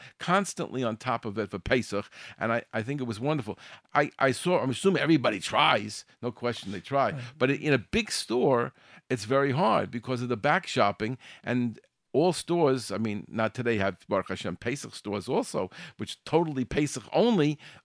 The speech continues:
Speaker 1: Okay, so that store doesn't have as much problems. But <laughs> let me tell you, from way, way back, people told me that they made orders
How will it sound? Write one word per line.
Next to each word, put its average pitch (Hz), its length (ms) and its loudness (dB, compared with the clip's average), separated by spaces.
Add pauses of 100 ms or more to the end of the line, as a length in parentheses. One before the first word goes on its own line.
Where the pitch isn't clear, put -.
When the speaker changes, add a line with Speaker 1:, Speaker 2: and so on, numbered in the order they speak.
Speaker 1:
Okay, 147 260 4
so 117 140 -4
that 127 180 2
store 131 260 2
doesn't 117 220 0
have 110 140 0
as 104 100 -4
much 104 260 -4
problems. 107 500 0 (340)
But 117 160 2 (240)
<laughs> - 260 -18
let 175 140 4
me 156 80 6
tell 139 240 4
you, 123 180 0 (400)
from 127 240 -2
way, 151 300 6
way 135 220 2
back, 110 560 0 (580)
people 131 340 -4
told 120 300 0
me 110 200 -2 (180)
that 92 120 -12
they 87 120 -8
made 101 260 -8
orders 107 680 -2